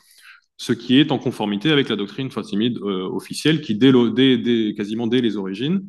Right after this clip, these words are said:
c'est-à-dire dès que les fatimides ont accédé au pouvoir, euh, ils ont réprimé en fait les, les, les, les orientations o-, antinomistes de certains des membres même de, de la, de la darwa ismaélienne.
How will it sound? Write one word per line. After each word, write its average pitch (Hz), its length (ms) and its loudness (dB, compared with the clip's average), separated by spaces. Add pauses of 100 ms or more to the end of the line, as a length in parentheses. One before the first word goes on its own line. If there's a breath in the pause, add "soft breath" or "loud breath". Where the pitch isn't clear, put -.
(500)
c'est-à-dire 101 220 -4
dès 120 140 4
que - 80 -6
les 107 80 0
fatimides 101 400 -8
ont 92 180 -8
accédé 95 300 -8
au 90 80 -2
pouvoir, 113 640 -2 (580 loud breath)
euh, 92 760 -2 (840)
ils 101 180 -2
ont 131 140 4
réprimé 120 580 2
en 127 80 0
fait - 380 -4
les, 104 240 2
les, 87 640 -2 (640)
les, 92 400 -8
les - 1400 -12
orientations 123 580 4
o-, 117 220 2
antinomistes 117 640 -4
de 131 240 0
certains 139 540 -6
des 113 100 0
membres 120 400 -4 (160)
même 120 360 -2
de, 98 180 -4
de 92 120 -8
la, 90 100 -6
de 92 100 -6
la 90 100 -6
darwa 92 260 -2
ismaélienne. 90 440 -10